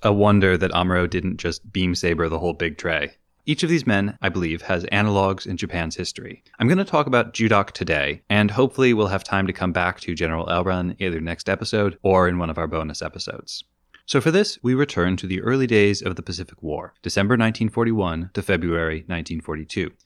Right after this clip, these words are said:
At the same time that the mighty Japanese First Air Fleet raided Pearl Harbor, the well-prepared Japanese army launched an offensive on all fronts against the Allied forces in Southeast Asia,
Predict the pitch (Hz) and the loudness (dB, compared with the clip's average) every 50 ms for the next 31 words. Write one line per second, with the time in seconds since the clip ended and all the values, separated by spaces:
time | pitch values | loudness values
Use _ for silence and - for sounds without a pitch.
0 | _ - - - 123 - - 135 135 131 120 117 113 110 107 101 101 104 98 101 | _ -10 -4 -4 -2 0 2 4 4 4 4 2 2 4 4 4 4 2 2 0
1 | 95 - 104 95 95 95 95 95 90 - 92 90 - 87 92 90 87 - - - | 0 0 2 2 2 0 0 -2 0 0 0 0 0 -2 -4 -2 -4 -4 -8 -2
2 | - 101 101 92 - - - - - 95 92 90 - - 98 95 85 - - - | 0 0 0 0 -2 -10 -4 -2 0 0 0 -2 -2 -4 -4 -4 -4 -6 -10 -6
3 | - 90 90 90 90 90 85 - - - 98 95 92 87 - 127 143 131 101 80 | -2 0 2 2 2 0 -2 -4 -8 -4 -2 -2 -2 -2 0 2 2 2 2 0
4 | 69 69 73 _ - 92 87 98 107 135 - 151 127 - 127 123 117 113 107 113 | -4 -6 -8 _ -6 -2 2 2 2 2 2 -2 -2 0 2 2 2 2 0 0
5 | 101 95 - 98 92 85 - 107 107 110 104 87 82 82 82 85 87 85 - - | -2 0 0 -4 -4 -2 0 2 2 4 4 2 0 -2 -2 -2 -2 -2 -2 -4
6 | - 98 90 - - 110 104 - - 73 71 - - 87 90 85 95 113 143 - | -6 -6 -6 -2 -2 -2 -2 -2 -4 -8 -8 -6 -6 -4 0 2 2 2 2 2
7 | - 98 82 73 80 - - - 98 95 92 90 - 95 92 90 92 95 95 90 | 0 0 0 0 -4 -8 -8 -6 -4 -4 -4 -4 -4 -2 0 0 2 2 0 -2
8 | - - 90 85 - - 90 82 80 90 85 - 78 76 71 - 78 76 - - | -2 -4 -6 -4 -4 -6 -8 -8 -8 -8 -8 -6 -4 -6 -6 -6 -10 -12 -6 -2
9 | 90 90 85 76 - - - | 0 0 0 0 -4 -8 -10